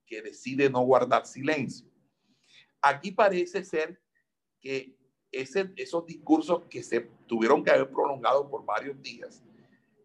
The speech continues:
empezó a atraer a, a, a,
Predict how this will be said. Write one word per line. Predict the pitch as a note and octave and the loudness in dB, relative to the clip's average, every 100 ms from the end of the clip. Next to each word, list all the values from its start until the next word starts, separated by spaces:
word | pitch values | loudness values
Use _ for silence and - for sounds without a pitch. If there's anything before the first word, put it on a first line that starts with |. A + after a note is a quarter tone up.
| - | -6
empezó | C3 C3+ B2+ A#2 B2 C3+ D#3 - - _ _ | -4 0 -2 4 6 8 6 0 -6 _ _
a | - B2 A2+ | 0 0 0
atraer | - G#2+ A#2+ D#3 B2 G#2+ _ _ | -4 -2 0 0 -2 -10 _ _
a, | - G2+ - - | -14 -12 -12 -14
a, | - G#2+ - - | -12 -12 -12 -12
a, | G2+ | -12